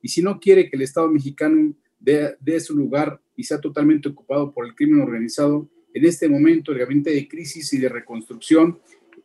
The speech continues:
debería estar enfocado principalmente a la tarea de contener la descomposición social. Si no hay acciones urgentes y coordinadas, la situación podría salirse de control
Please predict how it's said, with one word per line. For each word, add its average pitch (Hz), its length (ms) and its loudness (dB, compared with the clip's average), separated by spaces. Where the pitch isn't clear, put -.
debería 143 180 4
estar 165 220 2
enfocado 156 560 0
principalmente 143 680 0
a 147 60 0
la 131 160 -4
tarea 165 340 -2
de 147 220 -6
contener 143 600 -2
la 139 100 -6
descomposición 127 680 -8
social. 147 460 -4
Si 143 220 2
no 180 80 6
hay 208 100 8
acciones 185 420 0
urgentes 160 600 -6
y 139 80 -18
coordinadas, 139 520 2
la 151 120 0
situación 143 520 -2
podría 139 300 -2
salirse 135 400 -8
de 113 100 -8
control 147 540 -2